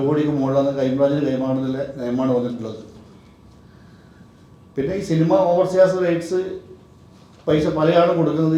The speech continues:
ഇവിടുന്ന് വിസ തരാമെന്ന് പറഞ്ഞിട്ട് അ-, അവരുടെ, അവരാണ് ഈ അക്കൗണ്ടിലേക്ക് പൈസ ഇട്ട് കൊടുക്കുന്നത്. കാരണം പുള്ളി ഓസ്ട്രേലിയൻ സിറ്റിസണാണ്, പുള്ളിക്കൂടെ എൻ ആർ ഐ അക്കൗണ്ട് കീപ്പ് ചെയ്യാൻ പാടില്ല.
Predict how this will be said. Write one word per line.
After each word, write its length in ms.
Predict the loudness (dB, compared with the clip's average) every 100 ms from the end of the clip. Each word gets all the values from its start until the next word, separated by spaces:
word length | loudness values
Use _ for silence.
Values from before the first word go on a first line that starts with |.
| 0
ഇവിടുന്ന് 260 | 0 2 0
വിസ 120 | 0 0
തരാമെന്ന് 400 | 2 2 2 2 0
പറഞ്ഞിട്ട് 320 | -2 -4 -6 -4 -6
അ-, 120 | -6 -2
അവരുടെ, 240 | 0 0 0
അവരാണ് 340 | 0 2 4 2 0 -4
ഈ 20 | -2 -2
അക്കൗണ്ടിലേക്ക് 380 | 0 -2 -2 -2
പൈസ 120 | -2 -4
ഇട്ട് 100 | -6
കൊടുക്കുന്നത്. 360 | -8 -8 -10 -14 -18 -20 -20 -20 -20 -20 -18 -4
കാരണം 280 | -2 0 -2 -4 -12 -18 -20 -20 -20 -20 -20 0
പുള്ളി 280 | 2 4 2 0 -6 -14 -20 -20 -20 -6 2
ഓസ്ട്രേലിയൻ 420 | 4 4 0 0
സിറ്റിസണാണ്, 480 | 0 -2 -4 -6 -10 -16 -20 -14 -4
പുള്ളിക്കൂടെ 440 | -2 0 2 2 0 -4 -10 -8 -4 0 0 0 -2 -4 -8 -8 -10 -6 2
എൻ 120 | 4
ആർ 60 | 6
ഐ 80 | 4
അക്കൗണ്ട് 200 | 2 0
കീപ്പ് 160 | -2 0
ചെയ്യാൻ 160 | 0 2
പാടില്ല. 260 | 0 -2